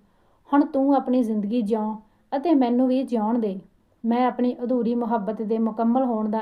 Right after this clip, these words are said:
ਇੰਤਜ਼ਾਰ ਕਰਦੀ ਰਹਾਂਗੀ, ਪਰ ਮੇਰੀ ਮੁਹੱਬਤ ਹਮੇਸ਼ਾ ਦੇ ਲਈ ਅਧੂਰੀ ਰਹਿ ਗਈ।" ਸਾਰੀ ਹਕੀਕਤ ਜਾਣ ਲੈਣ ਤੋਂ ਬਾਅਦ ਮੇਰੇ ਪੁੱਤ ਨੇ ਆਪਣੇ ਪਾਪਾ ਦਾ ਮੂੰਹ ਤੱਕ ਨਹੀਂ ਵੇਖਿਆ ਸੀ।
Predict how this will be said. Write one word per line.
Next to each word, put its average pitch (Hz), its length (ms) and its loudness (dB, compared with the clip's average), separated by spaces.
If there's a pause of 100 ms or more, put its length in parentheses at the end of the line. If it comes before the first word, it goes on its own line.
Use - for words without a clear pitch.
ਇੰਤਜ਼ਾਰ 226 480 0
ਕਰਦੀ 220 320 0
ਰਹਾਂਗੀ, 208 440 -2 (680)
ਪਰ 269 140 4
ਮੇਰੀ 240 280 4
ਮੁਹੱਬਤ 226 460 -2
ਹਮੇਸ਼ਾ 233 460 0
ਦੇ 247 160 2
ਲਈ 226 260 -2 (120)
ਅਧੂਰੀ 233 340 2
ਰਹਿ 214 200 2
ਗਈ।" 196 240 -4 (680)
ਸਾਰੀ 320 240 6
ਹਕੀਕਤ 285 500 -2
ਜਾਣ 226 340 0
ਲੈਣ 220 220 0
ਤੋਂ 214 160 -2
ਬਾਅਦ 208 300 -2 (600)
ਮੇਰੇ 220 240 0
ਪੁੱਤ 214 320 -4
ਨੇ 220 260 -4 (380)
ਆਪਣੇ 285 260 0
ਪਾਪਾ 240 360 0
ਦਾ 240 140 0
ਮੂੰਹ 233 240 2
ਤੱਕ 233 240 -2
ਨਹੀਂ 220 200 -2
ਵੇਖਿਆ 208 300 -4
ਸੀ। 202 260 -10